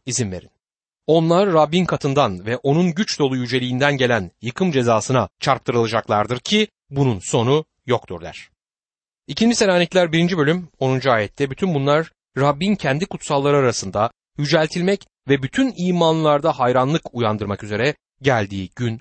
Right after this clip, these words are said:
olacak diyor. Ve devam ediyor onuncu ayet. "Sizler ise iman edenlersiniz. Çünkü size ettiğimiz tanıklığa inandınız."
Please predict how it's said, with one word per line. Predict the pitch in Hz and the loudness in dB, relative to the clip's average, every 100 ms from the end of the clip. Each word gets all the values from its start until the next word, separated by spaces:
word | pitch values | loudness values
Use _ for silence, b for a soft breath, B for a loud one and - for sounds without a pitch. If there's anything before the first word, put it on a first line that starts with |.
| _ | _
olacak | 95 90 85 - | -12 -10 -14 -18
diyor. | - - - _ _ _ _ _ _ | -20 -20 -20 _ _ _ _ _ _
Ve | 190 | 2
devam | 208 220 233 | 4 4 4
ediyor | 202 143 | 4 4
onuncu | 127 120 113 | 2 0 -2
ayet. | 107 95 82 - | -4 -4 -10 -10
"Sizler | - 151 196 | -8 0 0
ise | 147 - 170 - _ _ | 0 -2 -2 -2 _ _
iman | 147 143 143 147 | -2 2 4 2
edenlersiniz. | 113 104 101 95 - 95 82 - _ _ _ | 2 -2 -4 -6 -8 -12 -14 -18 _ _ _
Çünkü | - 190 156 | 0 0 0
size | 151 151 170 | -4 -2 -2
ettiğimiz | - 117 98 95 | -4 -6 -6 -2
tanıklığa | 156 131 - 113 120 143 _ - | 0 0 0 2 2 0 _ -6
inandınız." | 120 92 90 82 - - | -4 -4 -10 -16 -16 -16